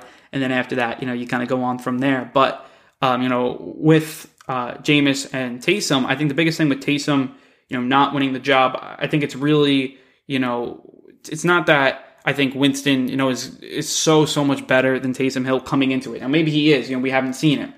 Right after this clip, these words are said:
Um, but I do think the big thing is here, and this is really, like, I, I think if you put quarterback to quarterback, Winston's probably the better quarterback. And, you know, that's, so he would win it to me right now. He's at that sixty forty just to start.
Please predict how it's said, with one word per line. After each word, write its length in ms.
Um, 180
but 120
I 80
do 200
think 200
the 60
big 220
thing 240
is 140
here, 400
and 100
this 100
is 100
really, 500
like, 140
I, 280
I 80
think 160
if 80
you 80
put 180
quarterback 360
to 40
quarterback, 420
Winston's 300
probably 200
the 80
better 160
quarterback. 600
And, 540
you 100
know, 100
that's, 480
so 140
he 120
would 100
win 180
it 260
to 80
me 200
right 240
now. 220
He's 140
at 100
that 160
sixty 280
forty 260
just 220
to 60
start. 460